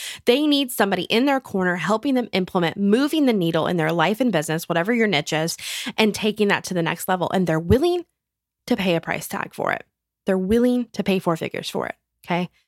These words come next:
And I can hear you saying it, especially if you're in a business to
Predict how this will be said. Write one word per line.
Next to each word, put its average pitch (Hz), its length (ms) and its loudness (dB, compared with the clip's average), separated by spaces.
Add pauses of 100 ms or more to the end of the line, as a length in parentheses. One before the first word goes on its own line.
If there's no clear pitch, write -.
(500)
And 240 100 4
I 226 60 2
can 254 140 0
hear 269 120 2
you 240 140 -2
saying 139 320 -6
it, 87 100 -10 (400)
especially 254 640 0
if 247 140 -2
you're 214 100 2
in 196 60 0
a 185 60 0
business 180 480 -2
to 180 440 -2